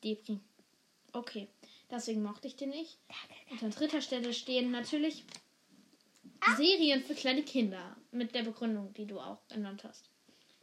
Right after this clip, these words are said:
Speaker 1: Dann
Speaker 2: Cool.
Speaker 1: trag mal deine guten Filme vor.
Speaker 2: Oh ja. Hm, da gibt es viele. Achtung.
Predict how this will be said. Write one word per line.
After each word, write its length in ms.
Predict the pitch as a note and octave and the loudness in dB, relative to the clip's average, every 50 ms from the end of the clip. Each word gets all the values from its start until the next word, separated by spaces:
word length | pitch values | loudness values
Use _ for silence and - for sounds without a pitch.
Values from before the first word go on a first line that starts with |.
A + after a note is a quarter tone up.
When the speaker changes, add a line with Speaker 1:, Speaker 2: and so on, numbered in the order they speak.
| _ _ _ _ _ _ _ _ - - | _ _ _ _ _ _ _ _ -8 0
Speaker 1:
Dann 240 | A#3+ A#3 F4+ F#4 F4+ | 2 4 4 4 4
Speaker 2:
Cool. 100 | F4 E4+ | 2 4
Speaker 1:
trag 180 | C4+ D#4+ D#4 D#4 | 4 4 4 4
mal 120 | B3 A#3+ | 4 4
deine 220 | A#3+ B3 B3 B3 | 4 4 2 2
guten 340 | A3+ A3+ B3+ B3 - - G#3+ | 2 0 -2 -2 -2 -2 -4
Filme 340 | G#3 - - G#3 G#3 G#3 G#3 | -4 -2 -4 -2 -2 -2 -4
vor. 280 | G#3 - A3 G#3 G#3 G3+ - _ - | -4 -6 -6 -6 -6 -8 -10 _ -4
Speaker 2:
Oh 220 | - C5 C#5+ A#4 D#4 | 2 2 4 4 4
ja. 80 | A#3+ - - _ _ _ _ _ - - _ _ _ _ _ _ - - | 0 -2 -10 _ _ _ _ _ -20 -20 _ _ _ _ _ _ -14 -10
Hm, 440 | - G#4+ G4 D4+ A#3 G3+ G3+ G#3 G#3+ | -6 -2 -2 -2 -2 -2 -4 -2 0
da 100 | C#4+ E4+ | 0 0
gibt 220 | E4+ F#4 E4 - | 0 0 -4 -6
es 140 | - - - | -12 -16 -12
viele. 260 | - - A#3+ G#3+ A3 A#3+ - | -8 -6 -4 -2 -2 -2 -2
Achtung. 400 | - A#3+ - - - B3+ C#4 E4 | -4 -8 -8 -8 -6 -4 -4 -4